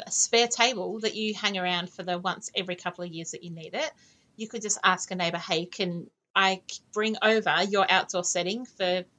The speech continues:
four hours?" And then we'll return it to you at the end of the day. And that saves you having all these disposable setup, not disposable, but pack downable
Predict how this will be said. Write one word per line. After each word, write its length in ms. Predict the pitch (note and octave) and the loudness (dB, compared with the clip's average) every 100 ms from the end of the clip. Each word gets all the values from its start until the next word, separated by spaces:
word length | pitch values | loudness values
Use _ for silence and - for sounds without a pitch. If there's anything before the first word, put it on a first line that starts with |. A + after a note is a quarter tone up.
| _ - | _ -12
four 180 | - F#3+ | 2 6
hours?" 540 | G3 D4 A#4 A4 - - _ _ | 6 6 4 2 0 -6 _ _
And 80 | G4 | 0
then 100 | G4+ | 2
we'll 120 | G4 G4 | 2 0
return 260 | F#4+ G#4+ A#4 | 0 0 -2
it 80 | A#4+ | -2
to 80 | A3+ | 0
you 40 | |
at 80 | G3 | 0
the 100 | A#3+ | 0
end 140 | B3 C4 | -2 -2
of 80 | |
the 80 | C#4 | -6
day. 380 | D4 D#4+ E3 F3 _ _ - | -2 0 0 -4 _ _ -6
And 140 | G#3+ | 0
that 160 | G#3+ - | 0 0
saves 400 | - A3 G3 G#3 | 2 4 4 0
you 160 | G#3 | -4
having 320 | G3 G3+ F#3+ F#3 | 2 2 2 -2
all 140 | F3+ | -6
these 220 | F3 F3 | -6 -10
disposable 760 | - F#3 - F#3 F3+ F#3 F#3 F3+ | -8 -6 -2 -2 -2 -4 -4 -2
setup, 460 | - F3+ E3+ - _ - | 0 2 2 0 _ -10
not 140 | G3+ | -8
disposable, 540 | E3+ - C#3+ - F3 | -6 -4 -4 -6 -8
but 180 | E3 F3+ _ _ _ _ _ _ _ _ - | -6 -6 _ _ _ _ _ _ _ _ 2
pack 260 | A#3+ - - | 2 2 -2
downable 720 | G3+ G#3 G#3+ F3+ F3+ D4 | 0 2 0 0 -4 -4